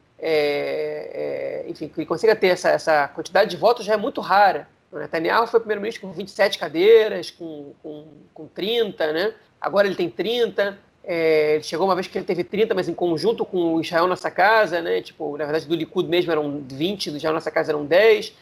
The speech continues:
Enfim, é, é uma situação bastante difícil de você formar uma coalizão, porque você tem que formar uma coalizão com muitos partidos. E a Knesset tentou resolver isso aumentando a cláusula de barreira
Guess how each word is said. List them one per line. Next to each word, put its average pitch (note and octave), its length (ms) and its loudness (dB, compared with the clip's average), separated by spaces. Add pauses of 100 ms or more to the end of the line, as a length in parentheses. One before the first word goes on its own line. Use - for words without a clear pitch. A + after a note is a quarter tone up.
(280)
Enfim, F3 340 0
é, D#3 500 4
é D#3+ 40 2
uma F#3+ 100 -4
situação A#3 360 0
bastante A3 720 0
difícil A3 580 -4
de D#3+ 80 -8
você D#3+ 260 -4
formar D#3+ 260 2
uma D#3+ 120 2
coalizão, F#3 640 2 (240)
porque G#3+ 160 -2
você A3+ 160 6
tem B3+ 100 -6
que - 60 -16
formar G#3 300 2
uma A#3+ 40 -2
coalizão A#3 300 0
com C4+ 100 -8
muitos A#3 340 -2
partidos. G3 600 -8
E - 100 -4
a - 60 -2
Knesset C4+ 320 -2
tentou A3 180 0
resolver F3 280 0
isso G3 140 -2
aumentando E3+ 280 -2
a E3 40 2
cláusula D#3+ 280 0
de C#3 60 -10
barreira E3+ 460 4